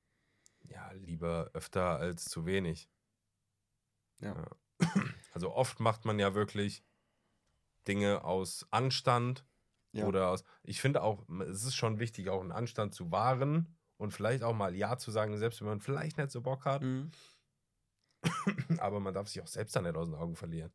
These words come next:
Speaker 2: Genau.
Speaker 1: Sau
Speaker 2: Ich
Speaker 1: wichtig, Nein zu
Speaker 2: Ja,
Speaker 1: sagen.
Speaker 2: ich finde auch, es ist, du kannst ja auch,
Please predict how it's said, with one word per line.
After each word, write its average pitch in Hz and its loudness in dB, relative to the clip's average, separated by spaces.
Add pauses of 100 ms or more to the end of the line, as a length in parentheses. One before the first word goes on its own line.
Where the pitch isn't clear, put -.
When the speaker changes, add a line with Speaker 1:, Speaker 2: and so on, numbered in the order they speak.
(380)
Speaker 2:
Genau. 104 -6
Speaker 1:
Sau - -4
Speaker 2:
Ich 127 -2
Speaker 1:
wichtig, 143 0
Nein 85 0
zu 165 -6
Speaker 2:
Ja, - 2
Speaker 1:
sagen. 139 2
Speaker 2:
ich - -8
finde 113 -4
auch, 143 2
es 113 -4
ist, 117 -10 (220)
du 123 -4
kannst 180 0
ja 180 0
auch, 165 -2